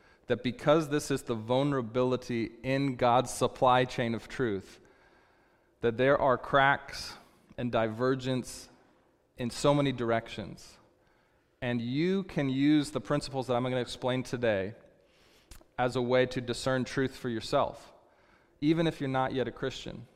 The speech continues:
Even if you're not yet a Christian, the things I say today will help you discern truth in whatever source you're coming to, even though primarily Peter's talking about teachers within the church, pastors, preachers, authors within the Christian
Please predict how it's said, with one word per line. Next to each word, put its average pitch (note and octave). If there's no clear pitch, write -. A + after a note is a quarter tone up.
Even F3+
if E3
you're D3
not C#3
yet C#3+
a B2+
Christian, B2+
the A2+
things C#3
I C#3+
say B2+
today A#2
will A2+
help D3+
you C#3+
discern B2+
truth A#2+
in B2+
whatever B2+
source A#2+
you're A#2+
coming B2
to, G2+
even D3
though C3+
primarily C3
Peter's A#2+
talking A#2
about G#2+
teachers B2
within A#2
the A#2+
church, -
pastors, A2+
preachers, A2
authors G#2+
within C3+
the A#2+
Christian A2+